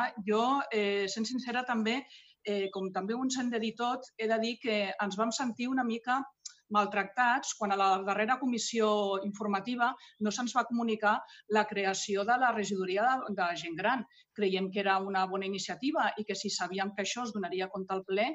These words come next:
no sé per quin motiu no se'ns va comunicar. De totes maneres, ho celebrem i ho agraïm, però sí que ens hagués agradat que ens ho haguessin comunicat i, per descomptat,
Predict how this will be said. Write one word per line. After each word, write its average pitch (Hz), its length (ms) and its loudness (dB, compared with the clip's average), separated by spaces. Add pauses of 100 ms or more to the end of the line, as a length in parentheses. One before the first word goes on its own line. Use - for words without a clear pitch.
(340)
no 185 460 -10
sé - 160 -12
per 190 80 -10
quin 226 160 -6
motiu 196 260 -8
no 214 140 -4
se'ns 240 220 -8
va 190 100 -4
comunicar. 175 480 -4
De 185 140 -8
totes 214 260 -6
maneres, 226 320 -2
ho 233 80 -14
celebrem 180 460 -4 (340)
i 202 80 -10
ho 185 80 -4
agraïm, 175 380 -4 (340)
però 202 160 -6
sí 190 160 -8
que 196 80 -4
ens 196 120 -6
hagués 202 240 -2
agradat 196 500 2
que 226 100 -6
ens - 160 -8
ho 190 160 -4
haguessin 175 340 -6
comunicat 180 680 -4
i, 180 180 -4
per 165 160 -10
descomptat, 185 480 -4